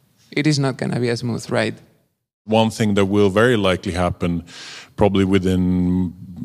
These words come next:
Speaker 2: our lifetime, when smartphones get replaced with devices that will look like this, which means that all media that we perceive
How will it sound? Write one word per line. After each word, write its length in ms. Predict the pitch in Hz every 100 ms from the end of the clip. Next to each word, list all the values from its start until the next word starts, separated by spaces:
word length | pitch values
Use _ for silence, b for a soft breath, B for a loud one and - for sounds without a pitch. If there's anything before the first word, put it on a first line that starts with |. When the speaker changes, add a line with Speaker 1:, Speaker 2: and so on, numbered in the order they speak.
| -
Speaker 2:
our 180 | 92 90
lifetime, 580 | 101 139 - 117 95 95
when 680 | 95 98 95 95 95 92 87
smartphones 920 | - - 107 101 - 98 92 85 -
get 380 | 95 87 - -
replaced 800 | 95 - 82 95 - - - - _ -
with 520 | 90 85 76 - -
devices 520 | - 87 85 - 87 -
that 140 | 85
will 120 | 82
look 360 | 82 85 80 -
like 240 | 87 80
this, 320 | 87 107 -
which 200 | 90 -
means 200 | 92 85
that 120 | 87 -
all 240 | 95 90
media 360 | 90 92 90 92
that 120 | 90
we 100 | 90
perceive 720 | 90 95 - 98 95 87 82